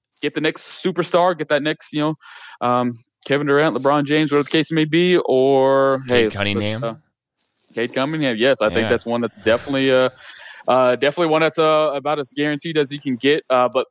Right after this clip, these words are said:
Speaker 1: man, I mean, I, I think we save this for a next, uh, uh, a future podcast. Of
Speaker 2: Oh,
Speaker 1: really
Speaker 2: yeah.
Speaker 1: breaking down the, the, the draft picks, the potential, 'cause there's a lot. There's
Speaker 2: There's
Speaker 1: a lot. Uh,
Speaker 2: Yeah. Yeah, there's a ton there for sure. Well,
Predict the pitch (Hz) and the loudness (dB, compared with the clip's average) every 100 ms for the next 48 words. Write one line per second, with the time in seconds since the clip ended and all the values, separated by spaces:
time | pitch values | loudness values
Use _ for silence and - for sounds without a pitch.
0 | _ 139 123 110 113 110 107 120 - 104 | _ -10 -4 0 0 -2 -4 -2 0 2
1 | 110 131 123 120 135 127 - 117 123 - | 0 0 0 0 0 0 -2 0 -2 -4
2 | 120 110 107 - 110 104 - 175 143 123 | -2 0 0 2 2 0 -2 -4 -2 0
3 | 110 - 117 110 110 104 127 117 110 117 | 0 0 -2 0 0 0 0 -2 -2 -2
4 | 117 120 123 123 113 110 104 104 - 104 | 0 0 2 0 -4 -6 -6 -10 -6 -4
5 | 101 101 117 113 - 113 - 107 101 101 | -4 -2 0 0 -2 -8 -6 -6 -6 -4
6 | 131 117 104 110 143 139 120 107 95 - | -4 -4 -2 -2 0 0 0 0 0 -6
7 | _ _ _ - 147 139 120 113 107 - | _ _ _ 0 0 2 0 2 0 2
8 | 117 117 - _ - _ - 64 50 - | 0 0 -4 _ -20 _ -16 -14 -16 -20
9 | - _ - 120 151 151 135 143 123 110 | -20 _ -8 -2 -2 -2 -2 -2 0 -4
10 | 95 92 95 92 113 127 | -4 -10 -8 -6 2 2